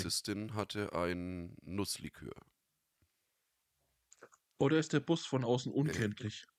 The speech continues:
Speaker 1: <laughs> Likör. <laughs> Selbstverständlich.
Speaker 2: Ach so, okay.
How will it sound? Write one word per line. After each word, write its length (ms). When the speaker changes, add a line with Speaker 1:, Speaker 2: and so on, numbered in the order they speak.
Speaker 1:
<laughs> 440
Likör. 400
<laughs> 800
Selbstverständlich. 840
Speaker 2:
Ach 120
so, 240
okay. 340